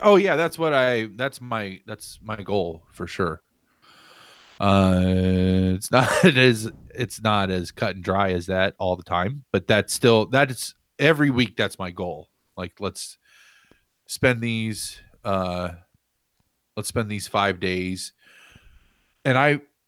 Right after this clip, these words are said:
started to tell Ash, or, I mean, I not started to, I have told Ash that on those,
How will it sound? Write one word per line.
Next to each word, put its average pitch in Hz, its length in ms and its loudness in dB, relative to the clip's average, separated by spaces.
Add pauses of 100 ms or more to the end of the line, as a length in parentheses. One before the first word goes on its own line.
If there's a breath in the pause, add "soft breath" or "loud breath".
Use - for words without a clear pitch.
(140)
started 165 380 0
to 127 80 -2
tell 131 280 2
Ash, 123 600 0 (1000)
or, 135 240 4
I 123 100 4
mean, 123 160 0
I 113 220 0
not 107 280 -6
started 107 340 -2
to, 92 180 -8
I 98 140 -2
have 107 200 2
told 156 280 4
Ash 113 500 2
that 104 180 -2
on 127 260 0
those, 104 520 -2